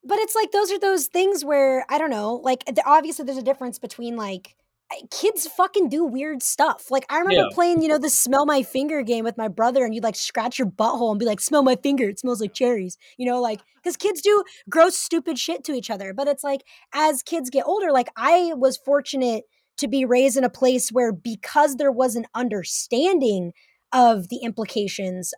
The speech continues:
Speaker 1: of what was appropriate and what wasn't, I was able to then determine what was right and what was wrong. And something that was given to me a lot was like, "Hey, you have instincts.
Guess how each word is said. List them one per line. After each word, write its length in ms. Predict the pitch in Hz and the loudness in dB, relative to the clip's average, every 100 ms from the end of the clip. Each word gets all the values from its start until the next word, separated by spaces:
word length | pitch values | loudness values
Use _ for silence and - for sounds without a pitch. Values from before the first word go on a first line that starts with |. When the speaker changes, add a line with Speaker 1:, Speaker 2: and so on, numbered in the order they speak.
| - | -4
Speaker 1:
of 600 | 220 208 196 190 175 - _ _ _ _ | -2 -2 -4 -4 -8 -20 _ _ _ _
what 300 | 208 233 240 | -2 0 0
was 140 | 240 | -2
appropriate 960 | 220 - - - 262 311 277 226 175 190 220 | -8 -14 -18 -2 0 0 -2 -8 -8 -12 -12
and 120 | 202 | -12
what 180 | 180 196 | -12 -4
wasn't, 480 | 294 415 240 190 190 _ _ _ - | -4 -2 -4 -8 -14 _ _ _ -4
I 240 | 254 349 | 2 4
was 180 | 370 277 | 2 0
able 260 | 262 233 240 | -2 -4 -6
to 100 | 254 | -6
then 160 | 214 220 | -10 -10
determine 580 | 202 - 220 208 202 202 | -12 -14 -12 -10 -10 -8
what 180 | 226 | -8
was 160 | 226 202 | -8 -8
right 140 | 208 | -8
and 80 | 196 | -8
what 100 | 190 | -10
was 120 | 185 170 | -8 -2
wrong. 300 | 285 214 202 | 0 -2 -6
And 120 | 233 | -8
something 280 | 294 285 294 | -8 -6 -2
that 140 | 240 240 | -2 -2
was 320 | 240 320 285 | 2 2 2
given 320 | 233 254 240 | 0 -2 -2
to 100 | - | -6
me 360 | 233 220 208 196 _ _ _ _ - | -6 -4 -6 -8 _ _ _ _ -10
a 40 | |
lot 480 | 220 208 247 233 208 | -6 0 4 4 2
was 160 | 214 196 | -6 -8
like, 120 | 185 | -8
"Hey, 120 | - | -4
you 100 | 247 | -2
have 140 | 233 220 | -2 -4
instincts. 800 | 220 220 320 349 415 - - - | -6 -6 -2 -2 -4 -8 -10 -12